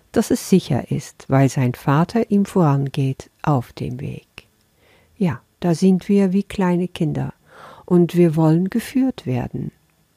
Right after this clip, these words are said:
Die Frage ist dann aber auch, wie kommen wir weiter? Wie kann es irgendwann müheloser,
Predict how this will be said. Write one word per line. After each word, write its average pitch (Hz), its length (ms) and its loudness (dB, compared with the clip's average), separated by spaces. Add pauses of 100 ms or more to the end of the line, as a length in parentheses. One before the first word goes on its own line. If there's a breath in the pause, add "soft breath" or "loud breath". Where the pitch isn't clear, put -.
(840 loud breath)
Die 180 80 6
Frage - 440 0
ist - 280 -4
dann 196 180 0
aber - 340 -4
auch, 190 280 -4
wie 190 100 4
kommen 175 320 0
wir 165 220 -2
weiter? 202 500 -4 (500)
Wie 196 120 2
kann 226 240 0
es 214 140 -2
irgendwann 208 600 0
müheloser, 165 800 4